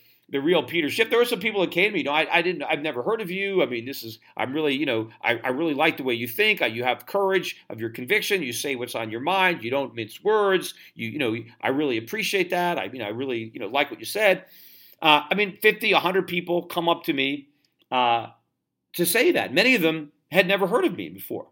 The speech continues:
even though I spoke at this conference last year. But again, I was only part of a panel. I mean, I don't have my own speaking slot, like I would at the Money Show or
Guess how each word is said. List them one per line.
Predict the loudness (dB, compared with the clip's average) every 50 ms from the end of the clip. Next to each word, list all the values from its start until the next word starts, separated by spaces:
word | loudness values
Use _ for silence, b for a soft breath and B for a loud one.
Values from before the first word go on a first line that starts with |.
| _ _ _ _ _ _ -4
even | -2 0 4 6
though | 8 8
I | 8
spoke | 8 4 6 8 8 8 8 6
at | -2
this | -4 -4 -2
conference | 0 2 2 2 0 -2 -8 -6
last | -4 -2 -2 -2 -2 -2
year. | -8 -6
But | -4 -2 -2
again, | 2 4 6 4 4 2 b b b b b
I | 4 4
was | 6 6 6
only | 6 4 4 0 -2
part | -2 0 2 2 2
of | 2
a | -2 -4
panel. | -4 -2 0 0 0 0 -2 -4
I | -4 -2
mean, | -2 -2 2
I | 2 2
don't | 4 4 2 2
have | 2 2 0 0 0
my | -2 -4 -2
own | -2 -2 -2 -2 -4 -6
speaking | -8 -12 -12 -8 -8 -8 -8 -8 -10 -10
slot, | -10 -8 -8 -8 -8 -8 -10 _ B B B B B B B
like | 0 0 2 4
I | 2
would | 2 2 2 0 0
at | 0
the | -2 -2
Money | -2 -2 -2 -2 -4
Show | -4 -4 -2 0 0 0 2 2 2 0 0
or | 0 0 -2 -2 -4